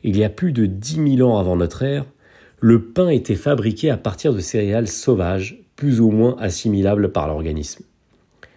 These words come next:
L'une des premières à être domestiquée par l'être humain, il y a huit mille ans, serait l'engrain, qu'on appelle également le petit épeautre, et dont l'ancienneté à l'état sauvage remonterait à il y a plus de cinq cent mille ans.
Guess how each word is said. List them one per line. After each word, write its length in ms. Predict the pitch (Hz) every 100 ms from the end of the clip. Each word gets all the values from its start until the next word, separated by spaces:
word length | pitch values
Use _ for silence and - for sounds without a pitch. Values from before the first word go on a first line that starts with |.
| _
L'une 200 | - 98
des 120 | 101
premières 460 | 95 - 117 131 135
à 120 | 90
être 100 | 82
domestiquée 640 | 90 101 98 - 104 - 107
par 160 | 80
l'être 260 | 85 87 -
humain, 240 | 110 156 -
il 140 | - 82
y 60 |
a 40 | 82
huit 200 | 85 90
mille 180 | 92
ans, 160 | 135 156 _ _ _ _ _ _ _ _
serait 380 | - - 120 139
l'engrain, 500 | 113 117 104 90 90 - _ _ _ _ _
qu'on 120 | 95
appelle 280 | 87 85 104
également 400 | 98 101 98 120
le 180 | 101 92
petit 420 | - - - -
épeautre, 440 | 90 101 135 - _ - - _ -
et 100 | 107
dont 200 | 113 120
l'ancienneté 580 | 151 - 151 123 -
à 60 | 143
l'état 280 | 95 82 95
sauvage 420 | - 110 151 127
remonterait 420 | 95 104 - 139
à 60 | 98
il 100 | 95
y 80 | 95
a 60 |
plus 200 | - 160
de 140 | 120 98
cinq 340 | - - 135
cent 300 | - - 123
mille 260 | 110 101 95
ans. 140 | 87